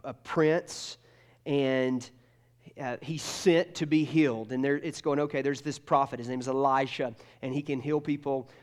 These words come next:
of leprosy." And so there's tons of lepers, but he comes to him for healing. And when he gets there,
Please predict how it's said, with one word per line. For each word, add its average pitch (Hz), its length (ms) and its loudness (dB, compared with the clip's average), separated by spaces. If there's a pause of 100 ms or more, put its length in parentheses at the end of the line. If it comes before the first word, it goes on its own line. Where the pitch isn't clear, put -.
of 127 140 -4
leprosy." 120 600 -2 (640)
And 123 100 -10
so 156 100 -2
there's 147 140 2
tons 240 320 8
of 226 80 0
lepers, 220 760 4 (880)
but 165 100 -4
he 202 120 4
comes 196 280 2
to 165 120 2
him 165 220 2
for 143 140 0
healing. 135 340 -2
And 131 80 -2
when 151 80 0
he 160 60 0
gets 220 400 2
there, 147 500 2